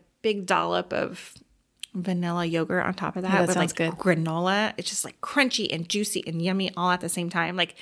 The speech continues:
Speaker 1: it's not yogurt based, it's more fruit based, but with a little mix in.
Speaker 2: Yeah,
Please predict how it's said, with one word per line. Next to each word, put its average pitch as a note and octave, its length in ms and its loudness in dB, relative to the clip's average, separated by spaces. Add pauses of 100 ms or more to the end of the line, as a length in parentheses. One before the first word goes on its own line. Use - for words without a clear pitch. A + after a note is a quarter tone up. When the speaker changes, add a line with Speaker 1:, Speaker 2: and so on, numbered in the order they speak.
(240)
Speaker 1:
it's - 140 -6
not A#3+ 240 2 (220)
yogurt G3 380 2
based, G3+ 300 -2
it's - 140 -8
more E3+ 260 -8 (160)
fruit - 320 -2
based, G#3+ 340 2
but - 180 -6
with F3 180 -2
a F#2+ 60 -4
little E3 380 -2 (300)
mix F3 340 0
in. - 280 -2
Speaker 2:
Yeah, F3 360 0